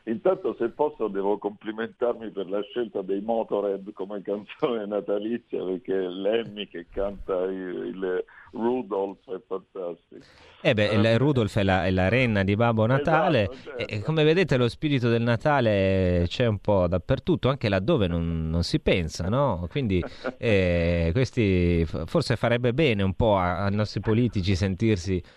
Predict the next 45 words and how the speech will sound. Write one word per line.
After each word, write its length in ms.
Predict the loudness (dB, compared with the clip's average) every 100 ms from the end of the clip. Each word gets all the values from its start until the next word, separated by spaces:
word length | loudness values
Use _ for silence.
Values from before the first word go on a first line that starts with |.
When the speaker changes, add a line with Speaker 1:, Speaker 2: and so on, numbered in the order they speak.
| -20 _
Speaker 2:
un 140 | -4
po' 160 | 0 2
di 140 | 2
Motorhead, 560 | 2 2 2 2 0 0
visto 260 | -2 0
che 80 | 0
continuano 640 | 0 0 2 2 2 2 2
Speaker 1:
Eh. 20 |
Speaker 2:
a 20 |
ripeterci 540 | 2 0 0 -2 -2 -2
di 80 | 0
fare 240 | 2 2
i 40 |
bravi. 380 | 2 0 0 -2
Ecco, 140 | -4 -4
questi 300 | -4 -4 -8 -12 _ -12
non 180 | -2 0
è 60 | 2
che 120 | 2
si 100 | 0
comportassero 800 | -2 0 0 2 0 0 -2 0
proprio 260 | 0 0
benissimo 640 | 0 2 2 0 0 0 2
nella 240 | 2 2
loro 220 | 2 2
vita, 440 | 4 2 2 0 0 -6 -10 -12
Speaker 1:
<laughs> 320 | -14 -20 -2
Speaker 2:
però, 160 | 0 0
insomma, 260 | 0 0
se 120 | 0 0
ne 80 |
assumevano 580 | 0 0 2 4 4 2
anche 280 | 2 2 2
le, 240 | 4 4 4
le 120 | 2
responsabilità 840 | 0 0 -2 0 0 0 2 0
in 60 | -2
qualche 260 | -8 -6 -2
maniera, 480 | -2 -2 -4 -4
no? 160 | -2 0
Del 140 | 0
loro 180 | 0 0
stile 300 | 0 0 2
di 140 | 2 0
vita. 240 | -2 -6